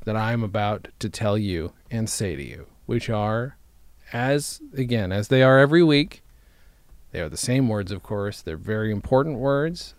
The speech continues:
Um, I never forget them. That's why they're so important. They're very important words to repeat to yourself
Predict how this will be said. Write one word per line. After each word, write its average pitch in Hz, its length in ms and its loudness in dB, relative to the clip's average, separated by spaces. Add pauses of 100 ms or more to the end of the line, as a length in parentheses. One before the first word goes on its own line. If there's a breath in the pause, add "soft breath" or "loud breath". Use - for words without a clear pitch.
(120)
Um, 135 480 -14 (920)
I 104 80 -4
never 143 300 0
forget 202 380 0
them. 76 180 -8
That's 170 260 -2
why 165 260 6
they're 151 120 2
so 147 200 0
important. 135 500 -2 (1200)
They're - 140 -12
very 87 200 -8
important 117 400 -4
words 117 240 -2
to 107 100 -6
repeat - 600 -6 (160)
to - 140 -10
yourself 135 760 0